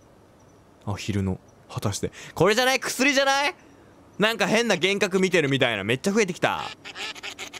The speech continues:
これどれくらい増えんだろう？鳥。うわー、鳥の人形の可能性もあんな。鳥の人形の可能性も。あ、卵じゃない？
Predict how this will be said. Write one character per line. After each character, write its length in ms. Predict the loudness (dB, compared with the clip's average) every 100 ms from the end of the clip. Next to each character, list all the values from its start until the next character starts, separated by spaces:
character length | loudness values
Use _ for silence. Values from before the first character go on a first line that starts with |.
| -14
こ 80 | -4
れ 20 |
ど 40 | 0
れ 60 |
く 20 | 2
ら 40 |
い 40 | 2
増 60 |
え 40 | 2
ん 40 |
だ 60 | -2
ろ 100 | -4
う？ 80 | -14 -20 -20 -20 -4
鳥。 320 | 2 2 2 -4 -4
う 100 | 2
わ 220 | 4 4 0
ー、 20 |
鳥 260 | 2 2 2
の 100 | 2
人 200 | 0 2
形 140 | 2
の 60 | 2
可 100 | 2
能 100 | 2
性 120 | 2
も 80 | 2
あ 80 |
ん 100 | 2
な。 800 | 2 2 4 4 2 0 -2 -8 -16 -20 -20 -20 -20 -8
鳥 200 | -2 0
の 140 | 2
人 180 | 0 0
形 120 | 0
の 60 | 0
可 60 |
能 140 | 0 0
性 100 | 0
も。 280 | 2 2 -2 -8 -14 -16 -16 -14 -2
あ、 180 | 2 2
卵 460 | 2 2 4 4 4
じ 60 |
ゃ 60 | 2
な 360 | 2 0 0
い？ 80 | -2